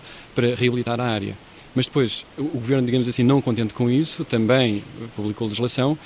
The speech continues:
que permitisse a manutenção dessa área, agora já com a cultura da vinha em pleno. E, portanto, só estes dois incentivos podem catapultar, digamos assim, o interesse. Obviamente que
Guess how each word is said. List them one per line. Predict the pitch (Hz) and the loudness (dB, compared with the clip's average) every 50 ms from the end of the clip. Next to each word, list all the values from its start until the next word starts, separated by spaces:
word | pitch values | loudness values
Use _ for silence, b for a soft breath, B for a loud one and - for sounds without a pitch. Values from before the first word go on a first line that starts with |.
| B B B B B | B B B B B
que | - - 131 135 139 | -2 0 0 0 0
permitisse | - 143 127 123 117 - 135 127 - | 2 2 2 4 4 2 0 0 2
a | 135 | 2
manutenção | 127 131 131 120 - 123 120 - - 143 135 | 4 4 4 2 2 0 -2 0 -2 -2 0
dessa | 113 110 104 - 110 | 0 0 -2 -2 -2
área, | 110 110 120 120 120 120 - - 104 | 0 0 2 2 0 0 -2 -4 -4
agora | 90 117 117 117 113 104 | 0 2 2 4 2 2
já | - 110 113 117 117 - B B B B B | 0 0 -2 -2 -4 -6 B B B B B
com | B - 113 110 107 107 107 | B -2 0 0 0 -2 -4
a | |
cultura | 98 - 117 - - 113 | -4 -6 -6 -4 -2 -2
da | 110 110 | -2 0
vinha | 104 95 120 123 120 120 123 - - 123 | 0 0 2 2 2 2 0 -4 -4 -2
em | 117 | -2
pleno. | 117 - 104 98 92 87 92 - - B B B B B B | 0 2 0 0 0 -2 -4 -8 -12 B B B B B B
E, | 156 - | -6 -4
portanto, | - - 127 113 - - - | -2 0 0 0 0 -2 -2
só | - - 165 165 | 0 2 4 4
estes | 143 - - 131 | 4 4 2 2
dois | 123 120 113 | 2 2 0
incentivos | 120 113 - 123 - - 139 139 131 - | 0 -2 -2 -2 -2 -2 -2 -2 -2 -2
podem | - 147 143 139 123 123 110 98 - - - - - - - | 2 4 4 4 4 2 0 -2 -6 -12 -20 -20 -20 -8 -4
catapultar, | 135 123 - 120 - - 107 101 - - 135 139 131 117 | -2 -2 -2 -2 -4 -6 -10 -6 -2 2 2 4 4 2
digamos | 98 107 104 110 107 101 | 2 0 0 -2 0 -2
assim, | 110 101 - - 123 127 131 | -2 -4 -2 0 0 2 2
o | 123 117 | 4 4
interesse. | 123 120 107 - 123 120 113 104 - - - - B B B B B B B - | 4 2 2 2 2 2 4 4 2 0 -2 -4 B B B B B B B -2
Obviamente | 139 131 123 139 143 147 127 110 - | -2 2 4 6 6 6 4 2 0
que | - 139 127 117 107 | 0 2 2 2 2